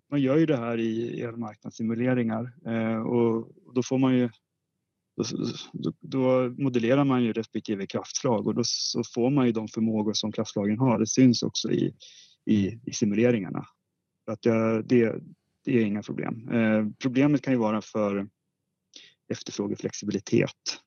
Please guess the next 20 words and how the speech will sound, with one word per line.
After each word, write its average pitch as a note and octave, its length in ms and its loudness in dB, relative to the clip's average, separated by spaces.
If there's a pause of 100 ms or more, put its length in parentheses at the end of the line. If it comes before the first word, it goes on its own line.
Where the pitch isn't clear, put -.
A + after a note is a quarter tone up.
(320)
till G#2 80 -2
exempel, - 500 -4 (180)
som G#2+ 300 0
ju G#2 120 2
har G#2+ 180 2
olika G#2+ 360 2
uthålligheter A2 680 0
men A2 200 2
också - 420 2
olika G#2+ 380 2
återhämtningstider. G#2+ 1040 2 (920)
Eh, G#2 280 4
och, - 460 -2
och B2+ 120 -4
det B2+ 60 2
är B2+ 40 4
ju B2+ 60 4
en A#2 100 2
hel B2 200 0
del G2 300 -4